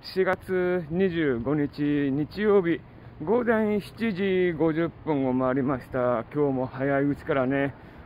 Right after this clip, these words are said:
ウォーキングを行っております。えー、今日ね、宮崎の方にもね、聖火リレーがやってくる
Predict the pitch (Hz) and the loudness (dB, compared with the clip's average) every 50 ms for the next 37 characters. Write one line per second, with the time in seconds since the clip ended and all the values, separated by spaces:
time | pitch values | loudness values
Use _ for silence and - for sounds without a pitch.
0 | - 123 131 151 160 151 143 - 165 160 160 156 151 156 156 147 160 151 - - | -8 -2 0 0 0 0 0 -2 -2 0 0 0 2 2 2 2 2 0 -4 -18
1 | - - - - 131 147 139 175 170 175 175 175 - - 180 175 165 175 165 - | -18 -18 -8 -6 -6 -4 -2 -2 0 0 -2 -2 -2 0 2 2 2 2 -2 -8
2 | - - - - 147 165 170 180 180 175 175 175 175 175 170 175 170 - - - | -16 -16 -8 -6 -4 -2 0 0 2 2 2 2 2 2 0 0 -2 -6 -10 -12
3 | - - - - - - 160 165 160 156 151 151 151 151 147 151 143 - - 285 | -12 -12 -14 -14 -12 -4 0 0 2 2 2 2 2 2 0 0 -2 -2 0 2
4 | 277 262 233 208 202 202 202 - - - - - - 156 175 185 190 196 190 160 | 4 4 4 4 2 0 -2 -4 -10 -16 -16 -12 -6 -2 -2 0 2 0 0 0
5 | 190 185 180 185 180 180 180 170 147 135 135 131 131 131 131 127 - - 165 147 | 0 0 0 0 0 0 2 2 2 2 2 2 0 0 -2 -4 -4 -2 0 0
6 | 160 151 139 - 151 147 143 151 143 131 143 135 127 131 123 117 113 110 113 - | 0 0 -2 -2 -2 -2 0 0 0 2 0 0 2 0 0 0 -2 -2 -6 -8
7 | - - 120 120 - 123 117 120 127 | -8 -8 -8 -6 -6 -6 -4 -4 -6